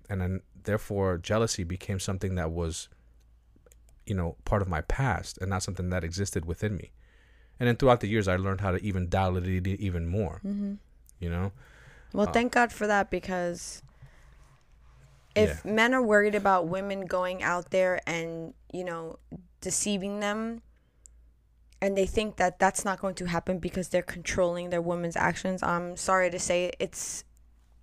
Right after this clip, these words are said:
Speaker 2: if it's, if it's within that person to do it, whether
Speaker 1: They're gonna do it
Speaker 2: wh-,
Speaker 1: anyway.
Speaker 2: wh-, whether you're good to them, whether you're
Speaker 1: Yeah.
Speaker 2: controlling them, whether you're fucking crazy, if an individual is going to do what they want, regardless.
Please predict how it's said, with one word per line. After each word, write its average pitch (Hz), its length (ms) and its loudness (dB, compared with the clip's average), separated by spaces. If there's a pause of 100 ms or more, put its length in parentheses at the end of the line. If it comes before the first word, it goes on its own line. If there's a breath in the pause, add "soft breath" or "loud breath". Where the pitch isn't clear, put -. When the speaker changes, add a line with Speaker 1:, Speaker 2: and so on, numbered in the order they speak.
(100)
Speaker 2:
if 208 260 0
it's, 208 220 -4 (300)
if 214 180 0
it's 226 240 0
within 240 300 4
that 233 160 6
person 233 320 6
to - 100 -8
do 190 240 4
it, 196 140 2
whether 190 320 6
Speaker 1:
They're 95 100 4
gonna 87 120 2
do 85 180 2
it 80 140 12
Speaker 2:
wh-, - 140 6
Speaker 1:
anyway. 208 300 0
Speaker 2:
wh-, - 100 -4
whether 220 200 2
you're 214 180 2
good 240 240 4
to 269 140 4
them, 262 340 4
whether 196 220 2
you're 196 140 4
Speaker 1:
Yeah. - 40 -6
Speaker 2:
controlling 240 640 6
them, 240 260 4
whether 196 220 2
you're 185 160 0
fucking 214 420 -2
crazy, 175 480 -2
if 185 260 0 (140)
an 202 160 -2
individual 214 880 0 (240 loud breath)
is 165 140 -8
going 196 200 -4
to 175 100 -8
do 202 240 6
what 202 100 8
they 180 140 8
want, 180 320 4 (280 loud breath)
regardless. 170 560 4